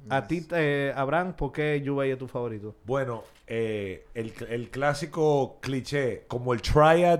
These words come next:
Speaker 3: de protagonista de anime. Tú sabes que I go deep en anime, ¿verdad?
Speaker 1: Yeah.
Speaker 3: Y es el skill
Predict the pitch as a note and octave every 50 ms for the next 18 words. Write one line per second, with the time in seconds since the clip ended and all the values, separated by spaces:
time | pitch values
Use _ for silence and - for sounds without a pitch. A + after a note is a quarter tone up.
0 | - - - A2+ C#3 C#3 - D3 C3+ - C#3 C3+ C3 B2+ B2 C3 C#3+ C#3 D3+ D3
1 | C#3+ C#3 C#3 C3+ C3+ C3+ C3+ C3+ A#2+ A2+ A2 - - - A2+ G#2 C3 C#3 C3+ -
2 | B2+ C3 B2+ B2+ B2+ A#2 C3 B2+ A2+ G#2+ C3 C3 - - - B2 B2 B2+ B2 A2+
3 | A2 A2 A#2+ B2 A#2+ G#2+ F#2+ - - - C3 B2+ A#2 A2+ - - _ - G#2+ A#2+
4 | B2+ B2+ B2+ A2 - - - - _ - A#2 A#2 A2+ A2 A2 G#2 G2+ - - -
5 | - - - - - - - - - - - - - - - - F3+ F3 E3 C#3+
6 | C3+ C3